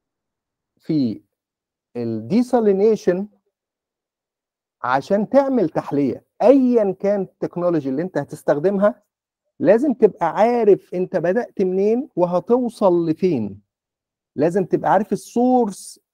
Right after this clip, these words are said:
بتاع المية اللي هتشتغل عليه والتارجت اللي عايز تاخده من المية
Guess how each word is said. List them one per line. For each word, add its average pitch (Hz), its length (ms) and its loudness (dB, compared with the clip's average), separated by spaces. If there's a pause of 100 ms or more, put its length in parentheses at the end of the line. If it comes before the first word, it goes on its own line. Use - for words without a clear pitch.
(120)
بتاع 143 340 0
المية 160 580 2 (1080)
اللي 143 200 0
هتشتغل 180 560 -2
عليه 180 360 2 (320)
والتارجت 247 800 0
اللي 190 140 0
عايز 214 220 -6
تاخده 202 280 -4
من 175 140 -6
المية 214 520 -4